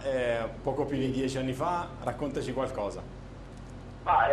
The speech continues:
Speaker 2: eh, guarda, l'episodio è, è, è emblematico anche perché <laughs> chi, chi, chi si vanta, come si dice, chi,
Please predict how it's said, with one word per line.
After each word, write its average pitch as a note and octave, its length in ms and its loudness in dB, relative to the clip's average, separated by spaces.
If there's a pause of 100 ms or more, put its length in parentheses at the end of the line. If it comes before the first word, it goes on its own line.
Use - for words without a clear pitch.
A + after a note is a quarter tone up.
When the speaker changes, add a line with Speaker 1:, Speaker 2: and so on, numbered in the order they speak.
Speaker 2:
eh, C#3 200 6
guarda, B2+ 340 6
l'episodio C3+ 560 6
è, A2+ 320 6
è, G#2+ 760 6 (160)
è A#2+ 80 2
emblematico B2 800 4
anche G#2+ 260 4
perché G#2 760 4 (180)
<laughs> - 500 -4 (480)
chi, - 200 -2
chi, A2+ 520 -4 (360)
chi C#3 200 -10
si C3 100 -8
vanta, D3 440 6
come C3 240 2
si A#2+ 100 -6
dice, G#2+ 320 -6
chi, - 240 -6